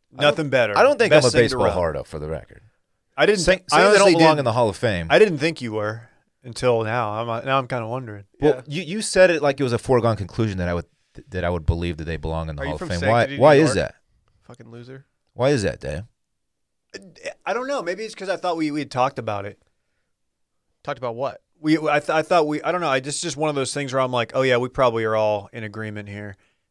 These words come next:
Speaker 1: That
Speaker 2: Mm-mm.
Speaker 1: you don't think any of them, even Bonds?
Speaker 2: No.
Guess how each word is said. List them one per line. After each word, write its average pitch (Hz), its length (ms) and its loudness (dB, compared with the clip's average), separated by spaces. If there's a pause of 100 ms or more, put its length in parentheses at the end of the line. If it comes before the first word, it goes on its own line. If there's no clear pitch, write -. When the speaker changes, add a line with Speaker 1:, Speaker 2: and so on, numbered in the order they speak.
(180)
Speaker 1:
That 107 220 -10 (760)
Speaker 2:
Mm-mm. 78 240 -20 (800)
Speaker 1:
you 151 80 2
don't 180 100 4
think 156 140 -2
any 143 220 -4
of 160 100 -2
them, 165 160 -8
even 139 220 -10
Bonds? 113 440 -8 (1800)
Speaker 2:
No. 151 200 -18